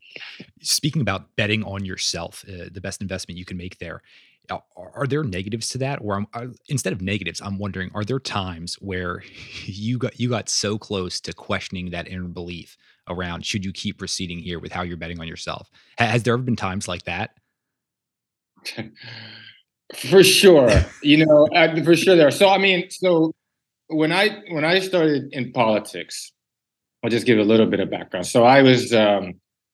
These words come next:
Speaker 2: you know, I wa-, I, I was a law school graduate. I had done a little bit of work in law firms. I was twenty-eight years old or so. I, I, I nailed a job working on the city council, uh, which is a long, longer story,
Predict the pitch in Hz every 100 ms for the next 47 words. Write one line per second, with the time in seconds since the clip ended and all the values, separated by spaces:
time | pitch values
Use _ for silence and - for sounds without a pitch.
0 | _ _ _ _ _ _ 123 110 123 127
1 | 127 127 131 135 127 127 120 123 135 131
2 | 135 123 117 113 110 107 107 110 110 110
3 | 104 117 113 107 117 143 139 127 117 117
4 | 117 117 110 107 101 - 104 101 110 117
5 | 110 110 - - - _ - - 143 135
6 | 117 - 110 101 104 98 98 95 90 113
7 | 98 101 101 110 113 117 110 - 113 107
8 | 123 139 135 120 95 117 113 110 98 _
9 | _ _ _ - 127 131 123 113 110 110
10 | - 117 110 117 110 110 - 110 107 104
11 | - _ - - - 120 120 110 113 110
12 | 113 110 110 135 113 110 107 - 117 107
13 | 107